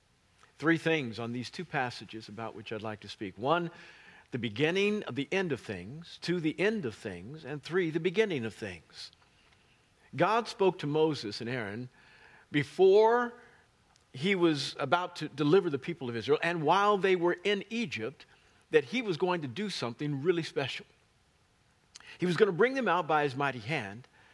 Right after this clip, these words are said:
and he was gonna do it in, in ways that were miraculous, unlike any other nation had been delivered from any other people group that had kept them in bondage. Most people groups who had found themselves in bondage to another nation had to lift up arms in order to make it happen, go to war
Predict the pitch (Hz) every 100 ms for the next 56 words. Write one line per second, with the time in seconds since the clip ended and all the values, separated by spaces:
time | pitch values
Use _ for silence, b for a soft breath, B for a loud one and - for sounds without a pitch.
0 | B B B B B - 151 214 226 220
1 | 208 - 180 175 170 156 175 240 165 165
2 | - 151 151 160 170 160 156 - 139 135
3 | 135 123 113 110 170 190 180 170 190 226
4 | 226 214 151 143 180 156 151 151 139 180
5 | 147 143 151 - 175 180 160 - 240 160
6 | 113 151 - 165 143 226 - 180 170 180
7 | 165 123 - - b b b b b b
8 | b b - 180 220 - 214 185 151 202
9 | - 170 147 185 214 220 151 - 151 143
10 | 131 180 196 147 - 165 151 147 147 196
11 | 180 143 156 156 190 - 208 - 208 202
12 | 151 185 165 - 160 185 180 160 165 170
13 | 156 139 - 117 208 175 165 220 165 135